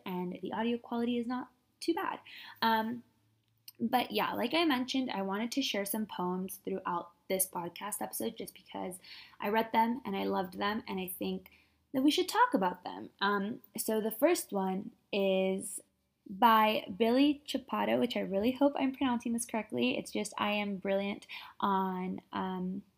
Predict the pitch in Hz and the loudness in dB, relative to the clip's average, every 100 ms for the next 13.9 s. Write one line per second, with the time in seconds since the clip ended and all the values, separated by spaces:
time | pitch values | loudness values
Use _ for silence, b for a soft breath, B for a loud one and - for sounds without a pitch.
0 | - 269 302 - 330 339 381 403 214 196 | -6 0 0 0 2 2 0 -4 -2 -2
1 | 202 - - 190 196 196 - B B - | -2 -2 0 2 0 -2 -14 B B 4
2 | 233 240 - 165 254 226 233 226 180 185 | 4 4 0 2 2 0 0 -2 -2 -8
3 | - 226 - 190 185 202 _ b b 233 | -6 -6 -2 -4 -4 -10 _ b b 2
4 | 220 - 226 226 269 269 254 233 240 240 | 2 2 2 2 2 4 4 2 0 -2
5 | - 214 - 294 220 202 233 - - - | -4 -6 0 0 0 -2 -4 -8 -6 0
6 | 214 196 202 196 226 233 202 190 196 190 | 0 2 2 2 2 0 0 0 -2 -6
7 | - 190 - - 190 - 170 147 - - | -6 -8 -6 -6 -4 -2 -2 -2 -6 -8
8 | b b - 214 208 208 214 240 247 240 | b b -2 0 0 0 2 2 2 0
9 | 233 196 202 - 277 277 240 214 214 - | 2 0 -2 0 2 2 4 4 0 -4
10 | 202 202 - 226 - 214 233 - 226 220 | -2 -2 -4 -6 -4 -6 -6 -4 -2 0
11 | 220 196 190 180 175 190 - B B B | 0 0 -2 -4 -8 -10 -14 B B B
12 | - 220 233 233 240 214 185 190 240 277 | 2 4 4 0 0 0 2 2 2 2
13 | 285 - 226 269 262 202 190 233 | 0 -2 0 2 2 2 0 -2